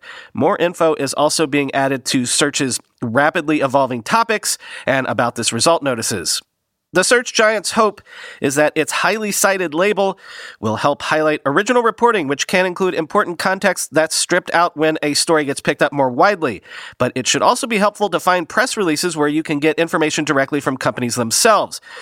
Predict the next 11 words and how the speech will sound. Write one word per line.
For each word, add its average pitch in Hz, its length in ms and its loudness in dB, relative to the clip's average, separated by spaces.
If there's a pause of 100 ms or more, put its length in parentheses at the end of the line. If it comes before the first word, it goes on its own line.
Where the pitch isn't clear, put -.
(200)
Google 156 200 0
says 165 300 2
it 165 100 0
hopes 175 260 -2
the 156 160 0
label 170 300 2
will 160 200 2
help 185 300 0
readers 170 300 0
find, 170 320 2
quote, 170 240 0